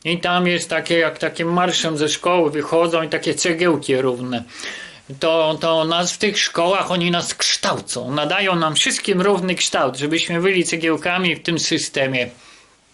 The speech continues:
I tak jest w tym pszczelarstwie, że wszystko jest kształcone, a pszczoły wtedy co?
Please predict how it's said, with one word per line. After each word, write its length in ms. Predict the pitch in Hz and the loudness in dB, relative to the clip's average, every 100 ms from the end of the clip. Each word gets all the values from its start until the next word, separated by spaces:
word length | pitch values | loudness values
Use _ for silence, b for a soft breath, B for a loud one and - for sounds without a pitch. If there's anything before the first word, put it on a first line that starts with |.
| _ _ _ _ _ _ B B B B B B - | _ _ _ _ _ _ B B B B B B -2
I 100 | 240 | 0
tak 240 | 285 - | 0 2
jest 160 | 294 - | 0 0
w 40 | |
tym 180 | 285 254 | 0 2
pszczelarstwie, 880 | - - 277 294 285 214 - 196 | 0 0 2 2 0 -2 0 0
że 180 | 165 208 | 2 2
wszystko 360 | - 262 262 262 | 2 0 0 0
jest 200 | 226 - | 0 0
kształcone, 800 | - - 214 196 - 202 202 233 | -4 0 0 0 0 2 2 2
a 120 | 247 | 0
pszczoły 520 | - - 285 208 254 | -2 0 2 2 2
wtedy 360 | - 233 220 254 | 0 0 2 0
co? 420 | - 233 285 | 2 2 2